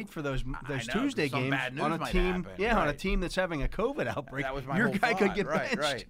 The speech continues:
Speaker 1: Yeah, it was like, "I'm gonna start one of these two Rams, Michelle or Odell, but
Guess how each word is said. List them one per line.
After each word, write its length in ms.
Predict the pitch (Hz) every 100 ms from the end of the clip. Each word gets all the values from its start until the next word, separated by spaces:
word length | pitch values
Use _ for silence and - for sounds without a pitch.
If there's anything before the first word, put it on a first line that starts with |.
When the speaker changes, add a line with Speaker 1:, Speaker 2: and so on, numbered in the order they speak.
| -
Speaker 1:
Yeah, 260 | 117 143 113
it 60 | 104
was 120 | 107
like, 160 | 131
"I'm 80 | 139
gonna 100 | 151
start 240 | 135 143 127
one 100 | 165
of 60 |
these 140 | 160 139
two 180 | 156
Rams, 560 | 135 139 143 131 123 107
Michelle 720 | 110 107 - 135 131 127 127 -
or 200 | 113 107
Odell, 800 | 113 104 120 123 117 113 110 - _ _ _ - -
but 300 | 143 135 127